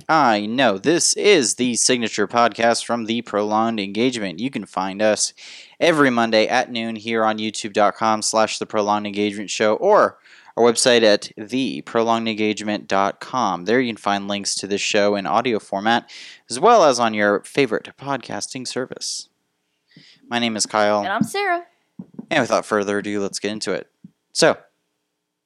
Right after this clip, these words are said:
Speaker 1: this past week,
Speaker 2: Yeah.
Speaker 1: we got a Nintendo Direct.
Speaker 2: Yes, we did.
Speaker 1: Which, um,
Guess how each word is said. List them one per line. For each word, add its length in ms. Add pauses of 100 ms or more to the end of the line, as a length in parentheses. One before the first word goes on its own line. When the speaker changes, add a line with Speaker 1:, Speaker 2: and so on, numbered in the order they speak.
(1120)
Speaker 1:
this 240
past 460
week, 320 (640)
Speaker 2:
Yeah. 180 (580)
Speaker 1:
we 180
got 280
a 260
Nintendo 840
Direct. 640
Speaker 2:
Yes, 300
we 80
did. 340 (120)
Speaker 1:
Which, 380
um, 680